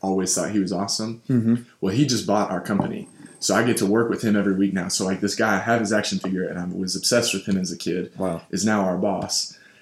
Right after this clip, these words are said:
Speaker 1: And, um, uh, he kind of thinks things up a week at a time.
Speaker 2: Mm-hmm.
Speaker 1: So, um, we used to have long-term plans, and there's some of that, but right now it's just kinda like, "Let's see how long Amon can go for."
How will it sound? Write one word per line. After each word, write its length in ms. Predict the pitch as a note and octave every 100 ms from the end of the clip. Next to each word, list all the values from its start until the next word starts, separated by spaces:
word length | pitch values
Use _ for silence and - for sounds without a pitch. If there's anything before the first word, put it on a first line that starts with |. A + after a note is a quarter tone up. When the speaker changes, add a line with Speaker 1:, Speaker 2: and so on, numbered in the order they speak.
| - _
Speaker 1:
And, 260 | G2 F#2+ F2+
um, 480 | F2+ F#2 F2 - - _ _ - _ _ -
uh, 380 | F#2 E2 D2+ - - -
he 360 | - C#3+ C#3
kind 240 | C3 B2 A2
of 420 | G2 F2+ - - _ _ _ _ _ _ _ -
thinks 300 | - C#3 -
things 240 | B2+ A#2 G#2
up 260 | G#2+ G2+ -
a 80 | F#2+
week 220 | G#2 G#2
at 80 | G#2
a 80 | G2
time. 320 | G2+ A2 A#2 -
Speaker 2:
Mm-hmm. 140 | A#2+
Speaker 1:
So, 420 | A2 G2+ F#2+ F#2 - - _ _ -
um, 160 | F2
we 100 | F#2+
used 200 | G#2+ A2 G#2+
to 60 |
have 420 | G2+ G2 F2+ - - _ _ -
long-term 560 | B2 C3+ C3 C3 B2
plans, 380 | - A#2 A2+ G#2+
and 100 | G2
there's 200 | G2 G2
some 300 | - - C#3+
of 140 | D#3 C#3
that, 280 | C#3 C#3+ F#2
but 280 | F2+ - -
right 220 | G#2+ F#2+
now 180 | G2+ F#2+
it's 120 | -
just 140 | G2+
kinda 220 | - F#2+ F#2
like, 260 | F2 E2
"Let's 180 | F2+ -
see 140 | B2 B2+
how 120 | B2
long 220 | C3 B2
Amon 380 | G#2+ A#2 A2+ A#2
can 160 | A2 G2+
go 160 | A2
for." 380 | A#2+ F#2 G2